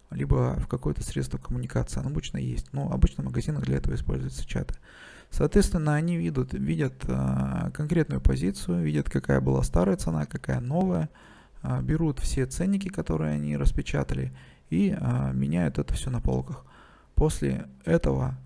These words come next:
а, м, после этого, а, изменения, а, соответственно, после этого изменения,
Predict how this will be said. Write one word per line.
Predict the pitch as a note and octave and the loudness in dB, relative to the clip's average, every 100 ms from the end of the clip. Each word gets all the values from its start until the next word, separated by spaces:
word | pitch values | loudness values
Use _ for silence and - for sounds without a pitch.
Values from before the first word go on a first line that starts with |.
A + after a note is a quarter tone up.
| - | -8
а, | C3+ - - - - | -4 -2 -2 -2 -4
м, | - F3+ E3+ F3+ - F3+ - - C#3+ C#3 | -6 -8 -8 -8 -8 -8 -8 -6 -8 2
после | - C#3+ D3+ | 4 4 4
этого, | C#3+ C#3 B2+ A#2+ A#2 - | 2 4 2 2 -2 -6
а, | C3+ B2+ F#2 F#2 - - - - - | -8 -6 -6 -6 -6 -8 -8 -8 -6
изменения, | D3 C#3 C#3 C#3 D3 C#3 B2 A#2+ - - - - - - - - | -4 -4 -2 -2 -2 -2 -2 -4 -8 -20 -20 -20 -20 -20 -20 -8
а, | B2 A#2+ A#2+ A2+ A#2 A#2+ | -4 0 -2 -2 -6 -4
соответственно, | - C3+ D3+ - - B2+ A#2 A2 - _ _ _ _ _ _ - _ - B2+ | -2 2 2 2 2 2 2 0 -6 _ _ _ _ _ _ -20 _ -4 6
после | C#3+ - C#3 | 6 8 4
этого | - B2 | 6 4
изменения, | A#2+ C#3 D3 C#3 B2 B2+ | 4 0 0 2 2 2